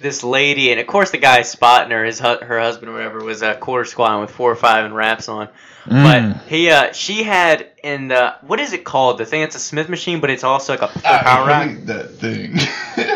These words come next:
Speaker 2: It's
Speaker 3: I don't
Speaker 2: like
Speaker 3: know why they get it. They
Speaker 2: Smith
Speaker 3: have, like,
Speaker 2: machine
Speaker 3: five.
Speaker 2: X. I don't
Speaker 1: Yeah,
Speaker 2: know.
Speaker 1: it's basically a Smith machine, but it's a power rack, so it's, like, fully locks you in and ev-, on, like, the X and Y axis. But point is, it's a fully, like, control, like, the bar is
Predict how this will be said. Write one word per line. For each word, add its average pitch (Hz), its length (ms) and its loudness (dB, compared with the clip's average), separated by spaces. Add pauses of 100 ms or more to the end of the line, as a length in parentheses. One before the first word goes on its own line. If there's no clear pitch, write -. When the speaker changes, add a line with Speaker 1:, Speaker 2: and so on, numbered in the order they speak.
Speaker 2:
It's 156 180 6
Speaker 3:
I 190 40 6
don't 175 80 8
Speaker 2:
like 151 80 0
Speaker 3:
know 127 80 -6
why 139 160 -6
they 131 140 -12
get - 140 -16
it. 117 60 -10
They - 40 -8
Speaker 2:
Smith - 320 6
Speaker 3:
have, 165 100 6
like, 165 60 4
Speaker 2:
machine 156 480 8
Speaker 3:
five. - 240 -2 (480)
Speaker 2:
X. - 680 -2
I - 40 -14
don't 131 120 4
Speaker 1:
Yeah, 123 240 6
Speaker 2:
know. 87 100 -4
Speaker 1:
it's 156 160 -4
basically 214 440 2
a 151 40 0
Smith 151 260 -4
machine, 139 260 -6
but 127 80 -2
it's 120 100 -4
a - 40 -8
power 117 360 4
rack, 113 300 4
so - 120 -8
it's, 113 200 -2
like, 110 160 2
fully 160 360 -2
locks 127 420 4
you 127 120 -4
in 113 160 -2
and 107 120 -4
ev-, 113 240 0
on, 117 140 -2
like, 107 200 -2
the 110 100 0
X 120 360 0
and 110 160 -6
Y 101 200 0
axis. 95 380 -8
But - 160 -10
point 156 240 -2
is, 117 180 -2 (400)
it's 160 160 -4
a 139 60 -6
fully, 196 400 4
like, 139 220 4
control, 131 420 0
like, 117 180 0
the - 80 -10
bar 156 360 6
is - 240 -4